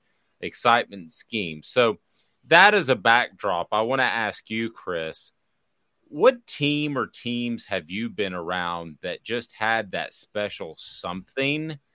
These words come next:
that you felt like they were a group of guys that maximized their ability? You can go to N F L days, you can go to college, whichever team you wanna pick, you're like, "I like being around these dudes."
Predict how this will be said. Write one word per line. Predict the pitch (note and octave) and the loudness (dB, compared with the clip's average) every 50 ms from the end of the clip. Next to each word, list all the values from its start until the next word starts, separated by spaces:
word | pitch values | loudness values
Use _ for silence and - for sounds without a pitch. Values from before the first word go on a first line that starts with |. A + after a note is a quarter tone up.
| _ _ _ _ _ _ _ - | _ _ _ _ _ _ _ -2
that | - A#2+ A#2 A#2 G#2+ | 2 2 2 2 2
you | B2+ A#2+ A#2+ | -2 -4 -4
felt | - - C#3 C3+ C3 - | -2 2 2 2 2 2
like | A#2 A#2+ A2+ G#2+ - | 0 -2 -2 -2 0
they | - A#2 A#2+ C3+ | 0 0 2 2
were | C3 B2+ A#2 | 2 2 0
a | G#2+ G2+ | 0 0
group | G#2 G#2+ A2+ A2+ A2 - | -2 -4 -4 -4 -4 -6
of | G#2 - - | -8 -6 -2
guys | G#2 F#2+ F#2+ G2 G2 G2+ F#2+ - | -2 0 2 2 0 0 -2 -6
that | _ G2 F2 - - - | _ -8 -8 -8 -10 -14
maximized | E2 E2+ F2+ F#2+ A2 B2+ C3 - - - C3+ B2 A2+ G#2+ G#2 G2+ G2 G2 G2 F#2+ F2+ - - _ | -10 -2 2 2 2 2 2 -2 -8 -6 -6 -4 -2 0 0 0 0 0 -2 -4 -4 -8 -10 _
their | G2 F#2 F#2 F2+ | -6 -4 -4 -6
ability? | E2 C#2 F2 E2+ D#2+ D#2 - D#2 | -8 -8 -8 -8 -8 -8 -10 -8
You | D#2+ F#2+ C3 | -6 -6 -4
can | E3+ E3+ | -4 -2
go | D3 C3+ A2 | -2 -2 -2
to | G2 F#2 | -2 -4
N | G#2 A#2 A#2+ | -2 -2 -2
F | G#2+ F#2+ - | -4 -2 2
L | C3 D3+ E3 E3 | 4 4 4 4
days, | D#3 E3+ E3 D#3+ D#3+ D#3+ D#3+ D3 C3 - - | 4 4 4 4 4 2 0 -2 -4 -8 -10
you | - A#2 A2 | -8 -8 -6
can | G2+ G2+ | -6 -6
go | F2+ F2+ | -8 -8
to | D#2+ D2+ - | -8 -10 -14
college, | _ - - B2+ C3 C3+ C3 C3 C3 C3 B2 A#2 - - _ _ _ _ _ _ _ | _ -2 2 4 4 4 4 2 0 0 -2 -4 -10 -16 _ _ _ _ _ _ _
whichever | _ B2+ C3+ - F3 G#3+ A#3 A#3+ B3 | _ -6 -2 2 2 2 2 2 0
team | - - G#3 G#3 F#3+ F3+ | -4 -4 -4 -2 -2 0
you | E3+ D#3+ D3+ | -2 -2 0
wanna | D3 D3 C3 A2+ | -2 -2 -2 -4
pick, | - _ - B2 A#2 A#2 | -6 _ -4 -4 -4 -2
you're | A2 G#2+ G#2+ | -4 -2 -2
like, | G#2 G2 F#2 E2+ - _ _ _ _ _ - | 0 0 0 -2 -4 _ _ _ _ _ 4
"I | D3+ G#3 B3+ | 4 6 6
like | C4 B3 A3 E3+ C#3+ - G3 - | 6 6 4 4 2 0 -6 -6
being | A#2 B2 A#2+ A2+ G#2 | -4 -2 -2 -2 -4
around | F#2 D#2+ - - - E2 F2 G2 A2 A#2 A2+ G#2+ F#2+ E2 | -6 -8 -10 -12 -12 -6 -2 -2 0 0 0 -2 -4 -6
these | F2 E2 D2+ C#2+ - - - | -8 -10 -10 -10 -14 -16 -14
dudes." | D#2+ C#2+ C#2 B1 A1+ _ _ - - - | -12 -12 -12 -14 -16 _ _ -20 -20 -20